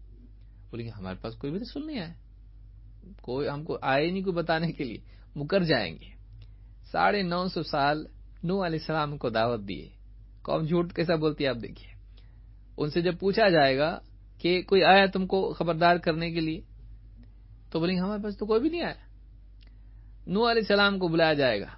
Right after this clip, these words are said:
کیا بول رہے ہیں، آپ کا کیا کہنا ہے، تمہارے پاس کوئی گواہ ہے؟ نوح علیہ السلام کہیں گے، "ہاں، میرے پاس گواہ ہیں۔" کون گواہ ہے؟ محمد صلی اللہ علیہ وسلم اور آپ کی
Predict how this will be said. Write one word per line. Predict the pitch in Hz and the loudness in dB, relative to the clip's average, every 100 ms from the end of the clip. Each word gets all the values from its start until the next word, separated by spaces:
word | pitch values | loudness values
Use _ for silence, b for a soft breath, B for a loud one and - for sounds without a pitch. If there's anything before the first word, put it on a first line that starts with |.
| - - - - - - - | -20 -20 -20 -20 -20 -20 -2
کیا | 165 165 | 4 6
بول | 170 170 | 6 0
رہے | 170 | -2
ہیں، | 170 | 0
آپ | 156 170 175 | 4 4 4
کا | 180 | -2
کیا | 165 165 | 2 2
کہنا | 160 139 131 113 | 2 0 0 -4
ہے، | 101 - - - - - - - - - - - - - - - | -8 -16 -20 -20 -20 -20 -20 -20 -20 -20 -20 -20 -20 -20 -20 -6
تمہارے | 139 151 160 | 2 4 4
پاس | 160 160 | 2 0
کوئی | 170 147 | 0 6
گواہ | 156 185 175 | 8 8 6
ہے؟ | 220 262 - - - - b b b b - | 0 -6 -14 -20 -20 -20 b b b b -6
نوح | 147 | -2
علیہ | 131 | -2
السلام | 127 135 127 123 | -2 -4 -4 -6
کہیں | 127 | -8
گے، | 123 | -6
"ہاں، | 117 117 | -6 -6
میرے | 117 113 117 | -6 -8 -8
پاس | 113 107 | -10 -8
گواہ | 104 101 92 | -6 -6 -8
ہیں۔" | 101 - - - - - - - | -14 -18 -20 -20 -20 -20 -20 -10
کون | - 160 190 170 | 2 4 4 4
گواہ | 143 117 | 2 2
ہے؟ | 92 104 - - - - b b b b b | -2 -12 -20 -20 -20 -20 b b b b b
محمد | 113 113 165 165 135 - | -12 -8 -8 -6 -8 -10
صلی | 127 117 | -8 -6
اللہ | 107 117 | -4 -2
علیہ | 123 113 107 107 | -2 -2 -6 -10
وسلم | 123 135 147 | -8 -8 -8
اور | - 113 | -8 -8
آپ | - 113 113 | -4 -6 -6
کی | - | -14